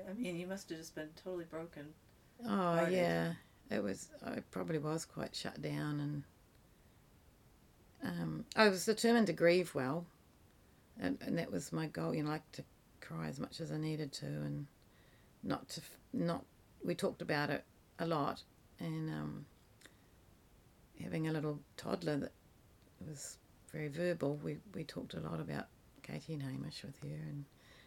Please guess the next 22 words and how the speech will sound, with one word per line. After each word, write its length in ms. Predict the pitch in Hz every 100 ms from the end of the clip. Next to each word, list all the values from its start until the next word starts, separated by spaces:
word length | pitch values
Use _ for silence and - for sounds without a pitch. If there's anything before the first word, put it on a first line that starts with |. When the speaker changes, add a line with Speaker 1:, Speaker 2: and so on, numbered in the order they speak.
| - -
Speaker 2:
they 100 | 180
were 80 | 156
her 140 | 156
brother 240 | - 156 160
and 140 | 160
sister 400 | - - - -
and 240 | 78 78
all 100 | 78 78
that 200 | 73 -
stuff, 300 | - 78 82 -
and 200 | 87 147 147 - - - - - -
that 160 | -
probably 220 | 262 -
helped 340 | 156 160 170 -
us 200 | 165 -
really, 240 | 147 147
'cause 220 | 160 151
it 140 | - -
gave 180 | 160 147
us 80 | 143
permission 580 | - - - - - 151
to 140 | 156